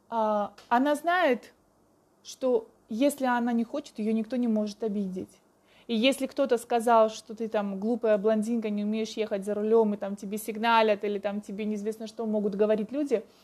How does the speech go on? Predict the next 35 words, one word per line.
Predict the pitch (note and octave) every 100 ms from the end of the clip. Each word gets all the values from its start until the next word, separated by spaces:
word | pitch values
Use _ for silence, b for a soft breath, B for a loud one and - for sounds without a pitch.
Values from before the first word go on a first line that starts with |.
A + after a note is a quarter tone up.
| B B B B -
подумайте, | A3+ C#4 D4 B3 - A3 G3+ - -
в | -
каком | A#3 C#4 B3+
вы | D4
состоянии | D4 - B3 A3+ G#3+
находитесь, | G#3 G#3+ A3 G#3 - G#3 - - _ _ _ -
и | A3+
чи-, | C#4+ -
и |
что | A3+ C#4+
будет | B3 -
плохого | A#3+ B3 C#4+ D4 A#3
быть | G3 G#3+
глупой | G3+ A#3 E4 D4 A3+ - _ _ _ _ _ _ -
женщине. | A3 B3 G#3+ A3 F#3 F3+ - _ _ _ _ _ _ _ _ _ -
И |
это, | A#3+ C#4
по | C4 C4
их | C#4+ E4 D#4+
мнению, | C#4+ C#4 B3 A#3
она | G#3+ A3+ A#3
глупая | G#3+ C#4 C4 A3
лишь | G#3+ A#3
потому, | A#3 B3 C4
что | D4 A#3 G#3 B B B -
у |
них | C4 B3+
такое | C#4 A3 B3+ A#3
нестабильное | A#3 B3 A3+ C4 A#3+ G#3+
внутреннее | A3 A#3 A3 A3
состояние, | G#3+ A3 - A3 B3 D#4 C4 F#3+ -
они | A3 A3+ A#3+
огорчены, | G#3+ A3 - A3 G#3+ B3 C#4
они | G#3+ A3
несчастны, | A3+ B3+ B3 - A3 G3 G3+ A3 A#3 C#4